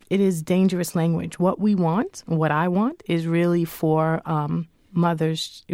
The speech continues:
all women, to have a, uh, in-, informed decision making and true choice, true choice around their, their options. And so that's what I think all of this comes from, and everything else is,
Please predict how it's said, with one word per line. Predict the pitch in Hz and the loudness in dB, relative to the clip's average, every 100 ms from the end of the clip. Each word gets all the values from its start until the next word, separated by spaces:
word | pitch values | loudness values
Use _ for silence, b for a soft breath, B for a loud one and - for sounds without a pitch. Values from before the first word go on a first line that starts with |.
| 196 | 0
all | 170 180 | 2 4
women, | 180 175 170 160 | 4 2 0 -2
to | - 190 170 | 0 0 0
have | 160 - 156 160 160 160 B B B - | -2 -2 -2 0 -2 -6 B B B -4
a, | 165 156 160 | -2 0 -2
uh, | 165 156 151 156 _ | -4 -4 -6 -10 _
in-, | 190 175 | 0 0
informed | - 175 - 180 175 | 0 -2 0 0 2
decision | 175 185 170 | 0 -2 0
making | 160 160 170 | 0 2 2
and | 160 | 0
true | - 185 | 0 -4
choice, | - 180 165 160 - - | -2 0 0 -2 -10 -8
true | - 202 | -4 -4
choice | - 185 180 156 - | -4 -4 -2 -4 -4
around | 180 156 151 160 | -2 0 2 0
their, | 160 160 165 B B | 0 -4 -6 B B
their | - 165 | -2 0
options. | 156 165 - 160 185 | 0 0 -2 -2 -2
And | 180 | 0
so | 196 | 0
that's | 185 214 277 - | 0 0 0 0
what | 175 165 - B B _ - | 0 0 -4 B B _ -6
I | 175 | -4
think | - 175 | 0 -2
all | - 175 | 2 4
of | 175 | 4
this | 160 | 0
comes | - 190 190 | -2 -2 -2
from, | - 156 | -2 0
and | 160 | 0
everything | 180 220 - 185 | 2 0 0 0
else | 185 170 156 - | 4 2 0 -4
is, | 170 165 | -6 -6